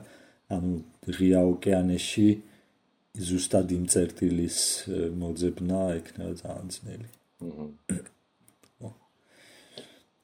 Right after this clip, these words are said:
Speaker 1: კაი, შემდეგი. და აქ არის სხვადასხვა ისინი, ესეთი ცნობილი შედარებით, რაც არის აპარატები. იაპონური.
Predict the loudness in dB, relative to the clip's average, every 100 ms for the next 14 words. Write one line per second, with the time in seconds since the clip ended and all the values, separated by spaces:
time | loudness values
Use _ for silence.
0 | _ -8 -4 -2 -2 -2 0 0 4 8
1 | 10 10 10 8 8 6 6 8 6 6
2 | 8 12 12 12 10 4 0 -2 0 0
3 | -2 -6 -8 -10 -10 -12 -6 -2 -2 -4
4 | -8 -6 -2 2 4 6 6 6 4 2
5 | -4 -2 2 4 4 2 -2 -2 -4 -4
6 | -6 -4 -2 -2 -6 _ _ -18 -10 -6
7 | -6 -6 -6 -2 -4 -4 -12 _ _ _
8 | -20 -20 -20 -20 -20 -20 _ _ _ _
9 | _ _ _ -20 _ _ _ _ _ -8
10 | -2 0 0 0 0 -2 -4 -4